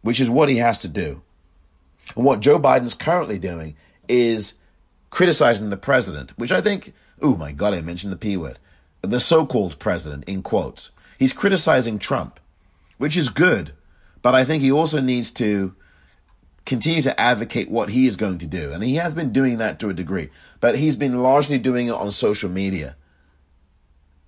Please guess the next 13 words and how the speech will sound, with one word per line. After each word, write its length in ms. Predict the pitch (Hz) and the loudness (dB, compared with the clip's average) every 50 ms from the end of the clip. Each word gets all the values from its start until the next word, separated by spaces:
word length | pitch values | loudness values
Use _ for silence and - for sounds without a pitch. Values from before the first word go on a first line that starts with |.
| _ _ _ _ _ _ _ _ _ _ _ _ _ _ _ _ _ - | _ _ _ _ _ _ _ _ _ _ _ _ _ _ _ _ _ -4
And 120 | 117 117 | -2 0
he 80 | 123 127 | 2 2
needs 240 | 131 143 151 143 - | 2 2 2 0 0
to 80 | - 120 | -2 -2
be, 340 | 104 120 117 113 110 104 - | -2 0 0 0 -2 -2 -2
I 100 | 101 110 | -4 -4
think, 160 | 107 117 98 | -2 -4 -4
a 40 | 104 | -4
bit 140 | 113 117 104 | -4 -2 -2
more 180 | 123 120 110 | 0 -2 -2
prominent 480 | 104 - 123 110 107 101 95 85 67 - | 0 0 0 0 0 0 -2 -4 -6 -10
than 120 | 82 82 80 | -12 -10 -10
that. 220 | 80 76 71 69 | -10 -10 -10 -12